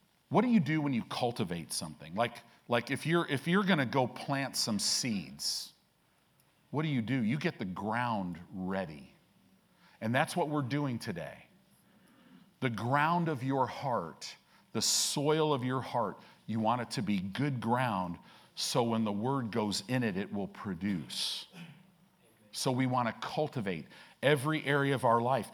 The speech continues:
You know, there might be an area of your life that is just hard as a rock. Don't worry about that.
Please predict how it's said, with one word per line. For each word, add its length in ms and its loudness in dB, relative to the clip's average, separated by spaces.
You 80 2
know, 100 2
there 140 2
might 180 4
be 100 0
an 80 0
area 220 0
of 40 0
your 140 0
life 360 2
that 160 -8
is 220 -8
just 380 -6
hard 540 0
as 140 -6
a 60 -2
rock. 480 -6
Don't 160 -4
worry 240 -2
about 300 -2
that. 300 -8